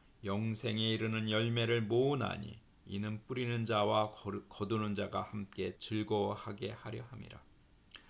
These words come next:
그런즉 한 사람이 심고 다른 사람이 거둔다 하는 말이 옳도다. 내가 너희로 노력하지 아니한 것을 거두어 보내었노니 다른 사람들은 노력하였고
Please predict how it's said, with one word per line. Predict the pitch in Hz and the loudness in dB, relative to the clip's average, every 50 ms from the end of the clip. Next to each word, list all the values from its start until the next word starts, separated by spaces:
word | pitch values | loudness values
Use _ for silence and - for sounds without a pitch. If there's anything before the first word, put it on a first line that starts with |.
| - - - - - - - - | -20 -20 -20 -20 -20 -14 -6 -2
그런즉 | 101 98 104 101 104 98 - - - | 0 0 2 2 0 0 -2 -2 -6
한 | 127 123 120 | -4 -2 -2
사람이 | 120 123 123 117 113 113 113 | -2 0 2 2 4 4 4
심고 | 113 - - 110 110 107 - 117 110 107 - | 2 2 2 0 -2 -2 2 2 2 2 0
다른 | - - 104 113 117 | -6 -4 -2 -2 -2
사람이 | 117 117 117 113 113 113 110 110 104 - | -2 -2 0 0 0 0 0 -2 -4 -6
거둔다 | - - 107 104 117 113 110 104 104 | -8 -8 -6 -4 -2 -2 -2 -2 -2
하는 | 107 110 117 110 107 | -4 -4 -6 -6 -6
말이 | 107 104 107 - 107 | -6 -6 -4 -2 -2
옳도다. | 110 120 135 135 - - 110 - - - - - - - - _ - - - - - - - - - - - | 0 -2 -2 -4 -6 -12 -12 -12 -12 -16 -18 -20 -20 -20 -20 _ -20 -20 -20 -20 -20 -20 -20 -20 -20 -10 -2
내가 | 98 104 104 110 113 | 0 2 2 4 4
너희로 | 101 104 107 110 113 117 113 117 113 | 4 4 4 6 4 4 4 4 2
노력하지 | 101 98 110 113 123 123 120 - - 123 120 120 110 | 2 2 2 4 4 2 2 0 -6 -4 -2 -2 -2
아니한 | - - 87 113 120 135 139 131 123 113 | -2 -2 -2 -2 0 0 0 0 0 0
것을 | 98 98 104 - - 120 113 117 113 | 0 0 -2 -2 0 0 -2 -2 -4
거두어 | - - - 107 104 104 120 113 113 110 107 107 - | -8 -6 -4 -4 -2 0 2 4 4 4 2 0 -2
보내었노니 | - - 110 110 113 117 117 117 104 104 107 104 98 98 98 95 95 95 - - - - - - - - - - - - | -6 -8 -4 -2 0 0 0 0 0 0 0 0 0 0 0 -2 -2 -4 -6 -8 -12 -20 -20 -20 -20 -20 -20 -20 -20 -20
다른 | - - - 104 117 113 110 | -16 -8 -2 0 2 2 2
사람들은 | - 113 110 110 107 107 104 104 107 107 107 | 0 0 0 0 0 0 2 2 2 2 2
노력하였고 | 107 113 120 131 135 127 - - - 95 - - - - - - | 2 2 4 4 4 2 0 -6 -8 -8 -10 -10 -12 -14 -14 -16